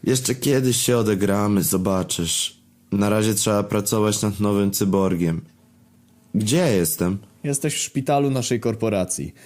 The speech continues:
Speaker 2: Byłeś w śpiączce dwa miesiące. Czego niby się spodziewałeś, skoro młot zajebał ci gonga?
Speaker 1: Szczerze, to sam nie wiem.
Speaker 2: Kiedy mogłem już wstać i normalnie chodzić, Nadol spytał się mnie, jak nazywał się ten słynny afrykański młot.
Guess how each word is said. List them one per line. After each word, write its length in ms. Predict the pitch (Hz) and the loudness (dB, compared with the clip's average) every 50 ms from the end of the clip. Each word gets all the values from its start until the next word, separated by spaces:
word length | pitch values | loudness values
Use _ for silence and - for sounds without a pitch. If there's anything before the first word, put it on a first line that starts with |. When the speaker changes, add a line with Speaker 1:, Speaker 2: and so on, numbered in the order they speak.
| - - - 98 | -20 -14 -6 -2
Speaker 2:
Byłeś 300 | 107 113 110 110 - - | 0 0 0 0 -4 -6
w 100 | - - | -8 -8
śpiączce 540 | - - 117 113 107 101 - - - 98 | -8 -4 -2 -2 -2 -2 -4 -4 -4 -4
dwa 200 | 87 82 101 104 | -4 -2 -4 -2
miesiące. 580 | 104 101 95 - 101 90 82 76 - 69 62 - - - _ _ _ _ _ _ _ - | -2 -2 -2 -2 -2 -4 -4 -4 -6 -8 -10 -14 -16 -20 _ _ _ _ _ _ _ -6
Czego 240 | - 120 113 104 98 | -4 -2 0 0 -2
niby 260 | 95 92 87 90 87 | -2 -2 -2 -2 -2
się 120 | - 92 | -4 -4
spodziewałeś, 580 | - - - 98 90 98 92 98 101 98 95 - | -6 -4 -4 -4 -2 -2 -2 0 0 0 0 -2
skoro 300 | - - - 101 98 98 | -4 -2 -2 -2 -2 -2
młot 280 | 101 98 98 98 95 - | -2 -2 -2 -4 -4 -2
zajebał 420 | 104 101 104 101 101 98 101 98 | -2 0 0 0 0 0 -2 -2
ci 160 | - - 107 | -2 -2 -2
gonga? 440 | 98 113 104 98 90 80 - - - - _ - | -2 -2 -2 -2 -4 -6 -8 -12 -16 -18 _ -8
Speaker 1:
Szczerze, 840 | - - - - 107 107 107 104 113 117 117 113 117 113 113 - - | -6 -6 -2 0 0 2 2 2 2 2 4 4 2 2 0 -2 -4
to 100 | - 123 | -2 -2
sam 340 | 123 - 156 143 123 107 95 | 0 2 2 2 2 2 2
nie 140 | 87 87 82 | 2 2 2
wiem. 300 | 78 80 80 80 85 90 - - _ - | 2 0 0 -2 -4 -8 -12 -18 _ -6
Speaker 2:
Kiedy 200 | - 104 98 107 | -6 -4 -2 -2
mogłem 320 | 120 131 139 131 123 107 | -2 -2 0 -2 -2 -2
już 140 | 98 87 - | -2 -4 -4
wstać 400 | - - - - 107 104 - - | -4 -6 -4 -2 -2 -2 -2 -2
i 40 | 98 | -2
normalnie 460 | 92 90 87 90 87 87 85 85 85 | -2 -2 -2 -2 -2 -2 -2 -4 -4
chodzić, 420 | - - 101 90 85 92 87 - - | -4 -4 -4 -2 -2 -4 -4 -4 -4
Nadol 280 | 113 110 107 101 98 | -4 -2 -2 -2 -2
spytał 360 | - - - 101 - 95 87 | -4 -4 -4 -4 -4 -4 -4
się 140 | 87 - 95 | -4 -2 -2
mnie, 160 | 90 90 90 | -2 -2 -2
jak 180 | 90 90 87 - | -2 -2 -2 -4
nazywał 380 | 98 92 90 92 87 90 82 - | -4 -2 -2 -2 -2 -2 -4 -4
się 120 | - 87 | -6 -6
ten 120 | - 90 | -6 -6
słynny 400 | 87 - - 95 92 92 87 87 | -6 -4 -4 -4 -2 -2 -2 -2
afrykański 600 | 87 85 - 92 87 - 92 92 92 - - 98 | -4 -4 -6 -6 -4 -4 -4 -4 -4 -6 -6 -4
młot. 380 | 95 95 90 82 76 - - | -4 -2 -2 -4 -6 -8 -14